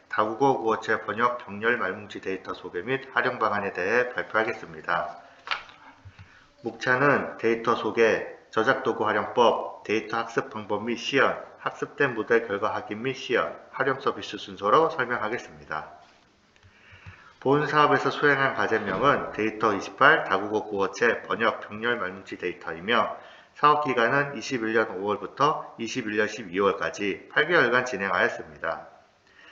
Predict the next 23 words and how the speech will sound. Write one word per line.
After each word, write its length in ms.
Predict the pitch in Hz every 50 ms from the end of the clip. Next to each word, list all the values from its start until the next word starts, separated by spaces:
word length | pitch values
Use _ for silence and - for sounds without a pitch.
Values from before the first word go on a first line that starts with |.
| - - _ _ -
데이터 380 | - 127 135 131 131 151 147
수집 240 | 143 - 147 143 139
및 180 | 139 139 135 -
구축은 840 | 113 101 - - 104 101 113 135 127 113 101 - - - - -
토트룩스 460 | - 156 - - 170 165 147 - - 131
이노베이션을 680 | 113 107 113 110 101 107 107 104 104 107 101 98 98
필두로 580 | - - 92 - - 95 101 131 156 165 - - - - - -
플리토, 720 | - 147 143 139 135 139 - 120 107 98 92 - - -
에버트란, 640 | 98 101 110 113 - - - - 101 107 101 92 90
시스트란, 800 | - - - 139 - - - - - - - 113 101 95 - -
디엠티 380 | - 113 113 113 - - 107 95
랩스, 500 | 92 - - - - - 139 147 147 147 - - -
한샘 380 | - 147 139 131 147 139 127 117
글로벌, 420 | 107 104 92 92 104 127 143 156 - - - - - -
다이얼로그 560 | - 101 110 127 135 135 127 117 107 113 107
디자인 400 | - 107 95 107 101 101 101 98
에이전시, 640 | 90 92 92 90 87 87 87 - - 143 160 165 - - - - -
한국어 380 | - 156 160 160 156 156 156
외국어 400 | 123 107 104 98 127 123 143 135
대학교로 720 | 127 123 113 104 - - 92 90 117 131 123 - - - -
컨소시엄을 560 | - 143 139 170 156 - - 127 110 110 104
구성하여 560 | - - - 101 92 87 85 85 110 143 151 -
진행하였습니다. 1000 | - - 110 110 110 101 104 120 135 - - 104 87 - - - - - -